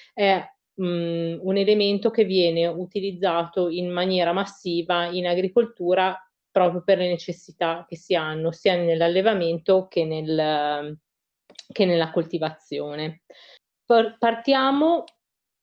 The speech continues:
parlando del, delle fonti di approvvigionamento. Tu, Junior, co-, cosa ne pensi? Quali sono le fonti di approvvigionamento più comuni,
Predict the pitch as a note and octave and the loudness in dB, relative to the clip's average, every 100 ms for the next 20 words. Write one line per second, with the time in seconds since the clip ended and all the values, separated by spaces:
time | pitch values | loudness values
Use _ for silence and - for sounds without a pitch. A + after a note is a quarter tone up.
0 | _ _ A3+ A3+ G#3 G3+ G#3+ A3+ A3 G3 | _ _ 0 2 0 0 0 2 2 2
1 | F#3 F3+ F3 E3+ E3+ E3+ E3 E3 E3 E3 | 2 4 4 6 4 4 2 0 -4 -4
2 | E3+ G3+ G#3 G3 F#3+ G3 G#3 G3 F3+ E3+ | 0 0 0 -2 -2 -2 -2 0 -4 -4
3 | D#3+ E3 D#3 D3+ D#3 D#3+ F3+ E3+ - C4 | -4 -4 -4 -6 -8 -2 2 2 2 2
4 | C4 C4+ C#4+ D4+ E4+ C#4+ - - A#3+ A#3+ | 2 2 2 2 0 -2 -10 0 6 6
5 | A#3 A3+ G#3+ A3 G3+ G#3+ G#3 G#3 - G#3+ | 4 2 2 2 2 0 0 -2 -2 -2
6 | G#3 G#3+ G3+ G#3 G#3 G#3 G#3+ G#3 G3+ G3 | 2 2 2 -2 0 0 0 -2 0 0
7 | F#3 G3 F#3 F3+ F#3+ F#3 F#3+ F#3+ - F#3+ | 0 0 -2 -2 -4 -2 -4 -4 -4 -4
8 | F#3+ F#3+ F#3 F#3 F#3+ F#3+ F#3+ F#3+ F#3+ | 0 0 2 0 2 0 0 -2 -4